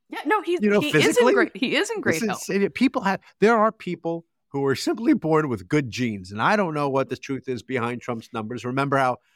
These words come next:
Speaker 2: the Secret Service or F B I, they came into the other doctor in the, in, in New York, in the Upper West Side, and, you know, Trump's old doctor, and took all the records, and it's gone.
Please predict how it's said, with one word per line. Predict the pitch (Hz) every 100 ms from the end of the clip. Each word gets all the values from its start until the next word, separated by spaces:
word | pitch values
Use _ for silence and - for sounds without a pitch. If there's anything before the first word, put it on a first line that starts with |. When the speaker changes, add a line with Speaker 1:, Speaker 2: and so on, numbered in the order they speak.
| _
Speaker 2:
the | -
Secret | - 156 -
Service | - 131 127 123
or | 117
F | -
B |
I, | 113
they | 107
came | - 131 127
into | 127 -
the | 110 117
other | 113
doctor | 104 110 - 120 110
in | 107 107
the, | 107 104 113
in, | 110 - 110
in | 110
New |
York, | 117 110 104
in | 113
the | 107
Upper | 117 117
West | 117 -
Side, | 117 107
and, | 110 123
you | 139
know, | 120 _ - _
Trump's | 139 113
old | 123
doctor, | 113 113
and | 113
took | - -
all | 147
the | 135
records, | 131 120 110 104
and | 117
it's | 113
gone. | 127 120